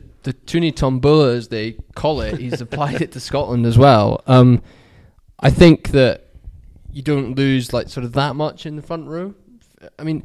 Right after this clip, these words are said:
I think, I just don't think Fagerson's fully fit at the moment. Um,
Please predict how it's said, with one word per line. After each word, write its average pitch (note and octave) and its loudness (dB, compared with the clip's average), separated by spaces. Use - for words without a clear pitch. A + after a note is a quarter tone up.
I C#3+ -2
think, E3 0
I D3 -2
just C#3+ -8
don't D3 -4
think C#3 -8
Fagerson's B2+ -10
fully B2 -10
fit B2 -12
at A#2+ -20
the A2 -20
moment. C#3 -12
Um, A#2 -14